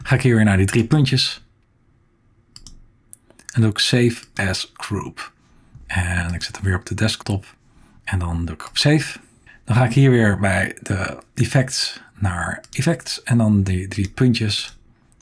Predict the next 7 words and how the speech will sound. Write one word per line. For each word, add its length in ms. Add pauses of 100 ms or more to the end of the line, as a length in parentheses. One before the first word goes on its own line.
Show 280
folder. 560 (640)
En 220
daar 420
is 220
dus 280
mijn 200